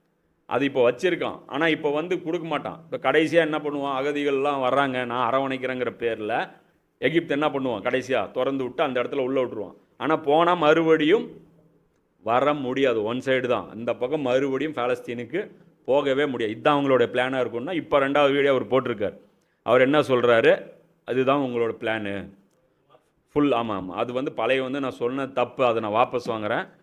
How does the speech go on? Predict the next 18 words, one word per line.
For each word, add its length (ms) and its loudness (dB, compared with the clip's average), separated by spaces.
அந்த 340 -2
ஸ்டேட்மெண்ட் 500 -2
தப்பு. 280 -4
அது 180 0
ஈரானுக்கு 520 0
வச்ச 240 -2
செக்கு 360 -4
மாதிரி 320 -2
தெரியல. 480 -2
இது 160 -8
காசா 540 4
வந்து 200 2
அவங்க 300 2
சுத்தம் 320 0
பண்றாங்க. 500 0
இது 200 -4
காசாவோட 580 10
நிக்காது, 760 4